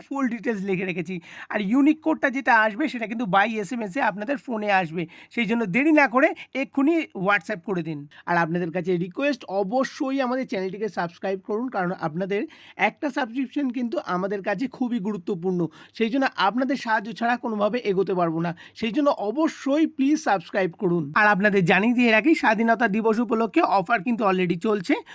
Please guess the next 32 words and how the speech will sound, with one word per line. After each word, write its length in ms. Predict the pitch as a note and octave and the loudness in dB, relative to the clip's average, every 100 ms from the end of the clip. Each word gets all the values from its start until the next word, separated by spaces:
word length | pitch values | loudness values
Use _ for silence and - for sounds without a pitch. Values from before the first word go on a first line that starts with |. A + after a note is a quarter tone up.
| - - | -6 2
সতেরোই 340 | B3+ D4+ D4+ C#4+ | 4 8 6 6
আগস্ট 260 | C4 C4 A3+ | 4 0 4
লাস্ট 200 | G3+ A3+ F#3 | 4 4 2
ডেট 140 | G#3+ G3+ | 0 0
ছিল, 120 | A#3+ A3 | 0 0
কিন্তু 140 | A#3 A3+ A3 | -2 -4 -4
সেটা 160 | G3+ | -2
এক্সটেনশন 480 | G#3 F3 A3 G3 G#3+ G3+ | -2 -2 -4 -4 -4 -4
করে 120 | A#3 D#4+ | -2 0
চব্বিশে 400 | C4+ G3 A#3 A3 A#3 | -2 -4 -4 0 0
আগস্ট 240 | G3+ A#3 A#3 | 0 -2 -4
হয়েছে। 220 | F#3+ E3 F3 - - - | -4 -4 -6 -10 -10 0
আর 60 | G#3+ A3 | 2 2
অফারের 280 | A#3 A#3 F#3 | 0 -4 -4
ডিটেলসটা 400 | A#3 C#4 C#4 C4 B3+ | -4 -2 -2 -4 -2
কিন্তু 180 | B3 E4 - | 0 0 0
স্ক্রিনে 300 | C4 B3 A#3+ | -2 0 2
আমি 100 | A3+ C4+ | 0 -2
টোটালটা 460 | D4+ A#3+ C4+ C4 B3+ A3+ | -4 0 0 0 -4 -6
লিখে 160 | G3 G#3 | -4 -4
রেখেছি, 200 | G3 F3+ G3 | -2 -2 -2
অবশ্যই 380 | G3 B3 - C#4 A3+ | -2 -4 -8 -8 -6
কিন্তু 160 | C4 E4 | -4 -4
ফলো 180 | B3 G3+ F3 | -2 -2 -2
করবেন। 240 | F3 D#3 D3 - B3+ | -4 -4 -8 4 8
এই 80 | E4+ | 8
পর্বে 240 | C4 A3+ A3+ | 8 8 8
আমরা 140 | A3 A3 | 6 4
দেখে 140 | G3 A3+ | 4 2
নেব 120 | A3+ D4+ F#3 G3 | 4 4 4 4
দু 80 | D4 C4 | 4 4
গ্রাম 180 | D4 | 4